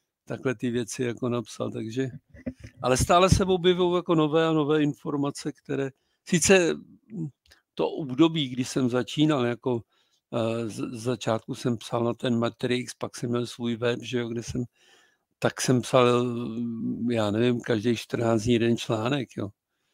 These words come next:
To jsem prostě byl nadupaný tím, co, co mi chodilo a, a teďko, když teď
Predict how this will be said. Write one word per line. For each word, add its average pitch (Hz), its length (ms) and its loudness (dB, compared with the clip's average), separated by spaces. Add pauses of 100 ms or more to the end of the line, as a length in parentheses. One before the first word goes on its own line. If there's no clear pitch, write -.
(560)
To 104 120 -6
jsem 120 300 -2
prostě 123 340 0
byl 131 140 6
nadupaný 127 640 4
tím, 131 280 0
co, 131 240 0 (420)
co - 140 2
mi 135 120 8
chodilo 127 720 4
a, 131 260 4
a 123 500 -2 (360)
teďko, 123 300 -4
když 110 180 -4 (360)
teď - 140 -8